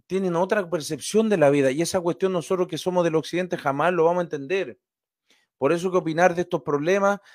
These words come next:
es complejo para todas las personas que son fanáticos de Putin y que les encanta Putin y que Putin es el mejor, que la tiene más grande, que rico y todo ese cuento. ¿Por qué?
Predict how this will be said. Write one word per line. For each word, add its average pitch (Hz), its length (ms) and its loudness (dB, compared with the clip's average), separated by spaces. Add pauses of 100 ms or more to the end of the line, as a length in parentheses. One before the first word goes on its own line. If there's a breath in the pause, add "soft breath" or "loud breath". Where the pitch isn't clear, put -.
(160 soft breath)
es 147 120 -2
complejo 175 600 0
para 139 240 4
todas 170 160 6
las 175 80 4
personas 170 320 -4
que 165 100 -8
son 156 160 -4
fanáticos 165 480 0
de 143 120 2
Putin 180 480 0
y 156 80 -8
que 156 100 -6
les 147 100 0
encanta 147 400 0
Putin 180 440 -2
y 156 80 -8
que 151 140 -2
Putin 165 280 -4
es 165 80 2
el 160 80 -2
mejor, 170 420 -2
que 170 80 -2
la 147 120 2
tiene 156 180 -4
más 151 140 0
grande, 170 420 0
que 151 140 2
rico 165 340 -2
y 156 60 -8
todo 180 100 4
ese 175 160 -2
cuento. 190 320 0
¿Por 160 180 -4
qué? 220 260 0